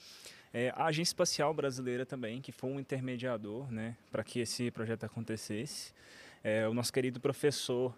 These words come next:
inclusive, que organizou todo o processo aí, o Renato Borges, né, inclusive nosso professor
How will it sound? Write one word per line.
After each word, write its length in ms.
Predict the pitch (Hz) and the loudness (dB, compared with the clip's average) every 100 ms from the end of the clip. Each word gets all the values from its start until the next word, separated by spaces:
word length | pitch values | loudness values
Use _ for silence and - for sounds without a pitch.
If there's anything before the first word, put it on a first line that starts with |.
| - | -10
inclusive, 600 | 113 110 120 110 117 117 | -8 -4 -4 -2 -2 -4
que 260 | - 123 120 | -4 -2 0
organizou 440 | 120 120 120 113 113 | 2 2 0 -2 -2
todo 640 | - 131 143 139 135 131 | 2 4 4 4 4 2
o 60 | 120 | 0
processo 540 | - 120 - 113 - | 0 -2 0 -4 -2
aí, 80 | 110 | -4
o 40 | 107 | -4
Renato 300 | 107 107 - | -4 -6 -2
Borges, 460 | 107 151 147 113 | 0 0 -2 -6
né, 160 | 107 120 - - - | -6 -8 -10 -20 -20
inclusive 240 | - 107 104 | -10 -6 -4
nosso 220 | 104 - | -4 -4
professor 580 | 107 - 107 - 110 | -6 -4 -6 -2 -2